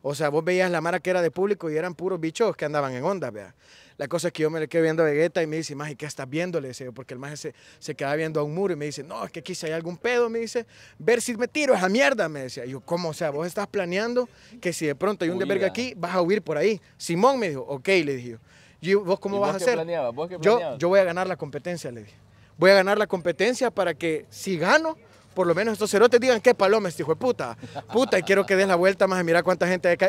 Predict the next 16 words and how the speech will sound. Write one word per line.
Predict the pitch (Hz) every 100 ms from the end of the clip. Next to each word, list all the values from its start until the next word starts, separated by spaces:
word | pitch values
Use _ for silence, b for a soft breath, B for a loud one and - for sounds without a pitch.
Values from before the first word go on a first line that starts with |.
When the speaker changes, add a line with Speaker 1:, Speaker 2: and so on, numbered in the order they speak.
| 214
Speaker 1:
hay | 175
por | 185 180
acá, | 147 180
vos | 208 185
mira | 156 165
qué | 165
montón | 156 160 160
de | 156
gente. | 170 170
¿Qué | 170
pedo? | 175 254 220
¿Cómo | 233
están? | 233 269 208 b b b
¿Tranquilo? | 185 180 294 233 139 - - - - - -
Órale, | 196 226 180
órale. | 226 214 135